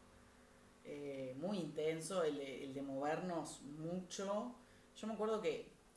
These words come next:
por ejemplo, hubo un momento, o sea, estaba, de verdad que estaba dos días acá, dos días allá, dos días allá. Eh, por ejemplo, París, que vos decís, "Guau, es una ciudad enorme". Yo estuve cuatro días en París.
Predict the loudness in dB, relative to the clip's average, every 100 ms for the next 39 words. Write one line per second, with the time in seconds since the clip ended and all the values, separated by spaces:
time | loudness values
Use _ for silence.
0 | -8 -8 -6 -6 -2 -2 0 0 0 -2
1 | -2 -2 -4 -6 -8 -8 -2 0 0 -2
2 | -10 -8 -2 0 2 0 2 4 4 4
3 | 2 2 2 4 -2 -2 0 2 4 2
4 | -4 -8 -8 -4 -4 -4 -8 -10 -12 -12
5 | -12 -16 -20 -20 -20 -20 -20 -20 -20 -20
6 | -10 -6 -4 -2 -4 -8 -20 -20 -20 -20
7 | -20 -20 -20 -12 -6 -4 -2 0 2 2
8 | 2 0 0 -2 -2 -2 -4 -4 -8 -8
9 | -12 -8 -6 -2 0 -2 -6 -8 -6 -6
10 | -4 -2 0 -2 -4 -10 -14 -18 -14 -14
11 | -12 -12 -10 -8 -8 -10 -12 -12 -12 -12
12 | -14